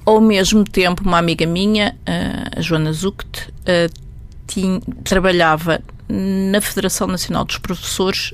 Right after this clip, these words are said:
no jornal da fenprof. E ela disse: "Ah, tu podias fazer uns desenhos para o jornal, não é?" E comecei a fazer jo-, desenhos para o jornal da fenprof, estes mais próximos daquilo que eu, eh, viria a fazer mais tarde, não, mais próximos do,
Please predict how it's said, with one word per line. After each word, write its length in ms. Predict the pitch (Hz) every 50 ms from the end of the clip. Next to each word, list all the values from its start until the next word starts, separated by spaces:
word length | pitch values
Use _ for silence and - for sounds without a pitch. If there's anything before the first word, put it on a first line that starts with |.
| - - -
no 180 | 190 190 190
jornal 480 | 190 175 202 190 190 196 185 170 165 165
da 100 | 170 160
fenprof. 840 | 156 - - 151 - - - - - - - - - - - - - - - - - - - - - - - - - - - - - - - - - -
E 80 | 214 208
ela 160 | 202 202 202
disse: 180 | 208 196 - -
"Ah, 220 | - 277 285 285 247
tu 100 | - -
podias 220 | - - 233 220
fazer 180 | - 233 220 233
uns 180 | 233 220 202 190
desenhos 320 | 220 220 220 233 220 220 -
para 140 | - - 202
o 20 |
jornal, 380 | 190 - 214 202 208 233 233 226
não 280 | 226 226 226 240 247 269
é?" 80 | 320 - - - - -
E 80 | - 208
comecei 300 | - - 185 165 - - 160
a 20 |
fazer 220 | - 175 170 170 165
jo-, 160 | 165 - - -
desenhos 440 | - - - 156 180 143 160 165 -
para 160 | - - 160
o 20 |
jornal 320 | 160 165 160 160 160 160 143
da 100 | - 151
fenprof, 600 | - - - 156 165 - - 175 185 202 - - - - - - - - - -
estes 580 | 208 202 208 220 - - - - - - - - -
mais 340 | - 185 190 185 190 190 -
próximos 560 | - - 202 180 185 - - 208 196 190 202
daquilo 380 | 185 196 185 - - 196 - 180 -
que 140 | - - 175
eu, 300 | 170 170 - 202 226 - - - - - 240 - - -
eh, 420 | - - - - - - - -
viria 340 | 165 165 160 156 - 160 -
a 40 | -
fazer 280 | - 175 170 170 170
mais 260 | 160 160 170 170 - -
tarde, 280 | - 165 156 160 180 - - -
não, 180 | - - 76 -
mais 580 | - - - - - - - - - - - -
próximos 560 | - - - - - - - 170 170 170 170
do, 220 | 160 165 156 165